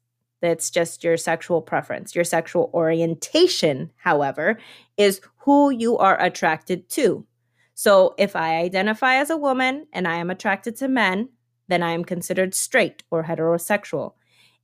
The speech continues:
If I, you know, if I enjoy, um, oral and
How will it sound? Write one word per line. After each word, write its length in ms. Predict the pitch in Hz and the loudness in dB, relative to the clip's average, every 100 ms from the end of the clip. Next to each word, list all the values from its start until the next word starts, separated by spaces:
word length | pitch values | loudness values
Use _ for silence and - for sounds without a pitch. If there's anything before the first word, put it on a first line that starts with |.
| _ | _
If 320 | 185 180 180 - - | 4 6 4 -2 0
I, 640 | 180 180 175 175 175 180 _ _ _ _ _ _ _ _ _ | 4 4 4 4 2 -2 _ _ _ _ _ _ _ _ _
you 120 | 202 | -2
know, 600 | 196 175 170 170 165 - _ _ _ | 0 2 2 2 2 0 _ _ _
if 160 | 208 208 | -2 2
I 200 | 190 202 | 2 2
enjoy, 840 | 220 233 214 233 190 180 185 214 - _ _ _ _ _ _ 180 | 2 2 2 4 4 2 0 -6 -14 _ _ _ _ _ _ -2
um, 560 | 180 175 170 170 - _ _ _ _ _ - | 0 2 0 -4 -10 _ _ _ _ _ -2
oral 680 | 226 302 170 165 196 262 _ _ _ _ | 2 4 2 0 -2 -6 _ _ _ _
and 640 | 190 190 185 180 175 180 | -2 0 0 0 -2 -6